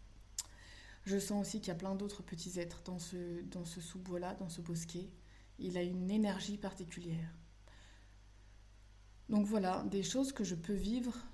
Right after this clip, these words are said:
euh, donc en pointillé dans ma vie. Euh, j'ai ma vie bien terre à terre, euh, avec, euh, bah, le quotidien, le travail, les enfants, et cetera. Mais,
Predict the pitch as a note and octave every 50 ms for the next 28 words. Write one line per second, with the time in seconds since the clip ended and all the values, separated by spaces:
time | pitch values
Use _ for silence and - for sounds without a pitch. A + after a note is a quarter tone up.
0 | - - A3+ G3+ F#3 F3+ F3 F3 E3+ F3 E3+ E3+ E3+ E3+ F3 F3 E3 - - E3
1 | E3+ F#3 G3 - - - - A#3 A#3 A#3 - G3+ G3 F#3+ - - F#3 E3+ E3 E3
2 | E3 E3 E3 - - - - - F#3 F3 F3+ G#3 A3+ A3 G#3 F#3 E3+ E3 E3 F3+
3 | A3+ B3+ C4 D4+ D4+ - - - G3 F#3 F3+ F3+ F3 E3+ E3 E3+ F3+ F3+ F3+ F3+
4 | F3 E3 F3 F3+ F#3 F#3 G3+ G#3 A3 A#3 A#3 A3+ A3 F#3+ F3+ E3+ E3 E3 D#3+ D#3+
5 | E3+ G3 A3+ B3 C4+ C4+ C4 - - - - - - - - - - - A3+ G3
6 | F#3+ F#3+ F#3 F3+ E3 E3+ F3+ F#3 F#3+ F#3+ - - F#3+ F3+ F3 F3 E3+ E3+ F3 E3+
7 | E3+ - E3+ E3+ E3 F3 E3 G#3+ F#3+ - - F#3 F3+ - F3+ F3 F#3+ G#3+ A3 A3+
8 | G#3+ G3+ G3+ - - - F3 E3+ E3+ E3+ E3+ F3 F#3 F#3+ G3 F#3 F3+ F3+ F3+ F3
9 | E3+ F3+ F3 E3+ - - G3 G#3 G#3 G3+ - - - F3+ E3 E3 F3+ G#3 - -
10 | - - - - - - - - - - - - - G3 F#3+ F#3 F#3+ G3 A3 A#3
11 | A#3+ A#3+ A#3